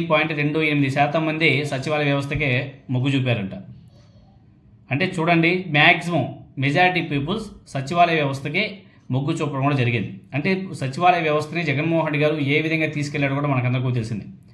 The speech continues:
ప్రతి ఐదు గ్రామాలకి ఒక సచివాలయ వ్యవస్థను పెట్టి అక్కడి నుంచి అన్నింటిని కూడా అందుబాటులోకి తీసుకురావడం కూడా జరిగింది. అదొక వండర్ఫుల్, ఆ, వ్యవస్థ అది. దాన్ని ఎవరు కూడా తప్పుపడడానికి లేదు. ఇటు కూటమి పార్టీకి సంబంధించిన సపోర్టర్స్ కానీ, వైసీపీకి సపోర్టర్స్ కానీ, వీళ్ళందరూ కూడా ఎక్కువ మెజారిటీ పీపుల్స్ సచివాలయ వ్యవస్థే బాగుంది,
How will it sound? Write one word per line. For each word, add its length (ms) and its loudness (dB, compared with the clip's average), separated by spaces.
ప్రతి 160 0
ఐదు 220 4
గ్రామాలకి 480 2
ఒక 140 0
సచివాలయ 360 0
వ్యవస్థను 340 -2
పెట్టి 200 0
అక్కడి 260 0
నుంచి 240 -2
అన్నింటిని 420 2
కూడా 180 2
అందుబాటులోకి 480 2
తీసుకురావడం 300 -2
కూడా 100 0
జరిగింది. 260 -2
అదొక 220 0
వండర్ఫుల్, 760 0
ఆ, 320 4
వ్యవస్థ 320 2
అది. 140 -2
దాన్ని 220 4
ఎవరు 180 4
కూడా 420 6
తప్పుపడడానికి 500 0
లేదు. 100 2
ఇటు 180 -2
కూటమి 360 -2
పార్టీకి 360 0
సంబంధించిన 380 0
సపోర్టర్స్ 480 -4
కానీ, 200 2
వైసీపీకి 420 2
సపోర్టర్స్ 480 -2
కానీ, 160 2
వీళ్ళందరూ 340 0
కూడా 200 6
ఎక్కువ 360 0
మెజారిటీ 360 2
పీపుల్స్ 340 -2
సచివాలయ 340 0
వ్యవస్థే 260 -2
బాగుంది, 640 0